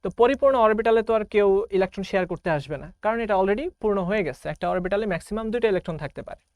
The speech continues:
তো এই কার্বনের দেখা যাচ্ছে একটা অরবিটাল একদম পরিপূর্ণ,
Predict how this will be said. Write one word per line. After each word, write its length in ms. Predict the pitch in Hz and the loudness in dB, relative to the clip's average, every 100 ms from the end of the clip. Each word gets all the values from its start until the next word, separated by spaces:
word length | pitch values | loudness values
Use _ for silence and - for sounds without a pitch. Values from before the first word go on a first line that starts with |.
| _ - - - | _ -20 -20 -8
তো 240 | - 170 175 | 2 4 4
এই 220 | - 214 | 0 -2
কার্বনের 520 | - 208 214 262 254 | 0 0 0 0 0
দেখা 240 | 185 165 160 | -2 -2 -6
যাচ্ছে 640 | 143 - - 143 151 285 _ _ _ - _ _ _ _ _ _ _ _ _ _ _ - | -10 -14 -14 -10 -10 -12 _ _ _ -20 _ _ _ _ _ _ _ _ _ _ _ 0
একটা 340 | 214 - 269 | 0 2 4
অরবিটাল 340 | 247 233 240 233 | 4 4 2 0
একদম 280 | 220 226 | 0 -4
পরিপূর্ণ, 500 | 220 233 240 220 160 | 0 -2 -2 -2 -4